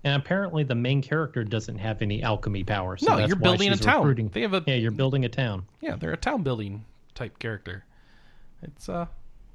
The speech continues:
Speaker 2: yeah.
Speaker 1: Sounds interesting. We'll
Speaker 2: I
Speaker 1: see.
Speaker 2: guess.
Speaker 1: The la-,
Speaker 2: Anna
Speaker 1: The last
Speaker 2: has
Speaker 1: two
Speaker 2: not,
Speaker 1: have not
Speaker 2: uh,
Speaker 1: done well.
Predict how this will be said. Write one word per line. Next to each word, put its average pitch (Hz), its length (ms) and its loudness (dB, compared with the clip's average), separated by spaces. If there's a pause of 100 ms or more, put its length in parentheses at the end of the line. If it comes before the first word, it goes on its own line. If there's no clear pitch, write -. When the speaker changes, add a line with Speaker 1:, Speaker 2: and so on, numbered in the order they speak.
(180)
Speaker 2:
yeah. 147 200 -20 (160)
Speaker 1:
Sounds 202 400 0
interesting. 123 600 -2
We'll 143 140 2
Speaker 2:
I 151 60 4
Speaker 1:
see. 170 140 0
Speaker 2:
guess. 208 200 6
Speaker 1:
The 220 160 -4
la-, 147 180 -2 (540)
Speaker 2:
Anna 220 200 6
Speaker 1:
The 247 60 6
last 185 100 4
Speaker 2:
has 202 140 2
Speaker 1:
two 196 60 -4
Speaker 2:
not, 196 180 4
Speaker 1:
have 127 100 4
not - 20 2
Speaker 2:
uh, 175 260 6 (100)
Speaker 1:
done 101 100 -8
well. 95 240 -10